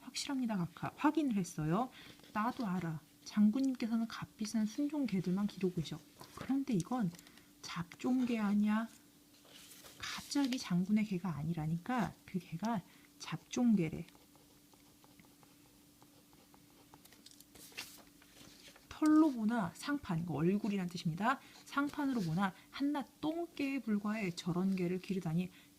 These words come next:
자네들, 그러니까 그 군중 얘기하는 거죠. 아까 얘기한 누군가.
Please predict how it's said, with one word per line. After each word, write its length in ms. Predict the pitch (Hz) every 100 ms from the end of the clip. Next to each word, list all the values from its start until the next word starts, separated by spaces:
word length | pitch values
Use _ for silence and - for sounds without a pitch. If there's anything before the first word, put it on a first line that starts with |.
| -
자네들, 540 | - 190 220 175 - -
그러니까 280 | 185 170 175
그 180 | - 170
군중 440 | - 196 214 226 170
얘기하는 380 | 147 151 156
거죠. 260 | 156 165 185
아까 300 | 147 - 165 170
얘기한 380 | 165 - 156 151
누군가. 640 | 165 175 170 160 151 175